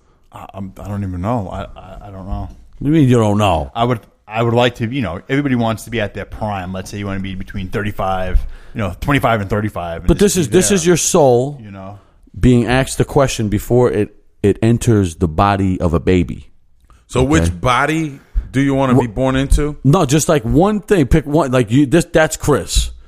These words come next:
Speaker 2: But <clears throat> out of the stuff that you do or don't have now, if you were asked that question before, what would you have changed?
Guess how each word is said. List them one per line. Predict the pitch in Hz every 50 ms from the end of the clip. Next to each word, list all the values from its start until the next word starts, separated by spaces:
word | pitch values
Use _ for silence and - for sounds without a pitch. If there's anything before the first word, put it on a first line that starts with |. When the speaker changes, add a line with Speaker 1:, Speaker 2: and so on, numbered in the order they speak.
| _ - - _ - _ _ _ _ _ _ - _ _
Speaker 2:
But | - 120 113 - - - 143 127
<clears throat> | 123 113 - 123
out | 127 135 139
of | 147
the | 131 135
stuff | - - - 147 135 - -
that | 135 123 104 127
you | 120 120 123 117 104
do | 92 85 87 131 143 143
or | 139 127 113 110
don't | 101 135 139 135 123
have | 117 131 120 117 - -
now, | 113 127 123 120 110 104 101 101 104 107 113
if | - 110 107 - -
you | 117 127 117
were | 104 110 135 135 139 85
asked | 113 113 110 - -
that | 113 104 -
question | - - 113 107 - - 101 98
before, | 92 95 90 - 147 143 120 107 104
what | 92 87 85 92 113 - -
would | 104 101 104 98
you | 95 104 104
have | 104 98 101 104 -
changed? | - 170 165 160 120 85 62 67 - - - -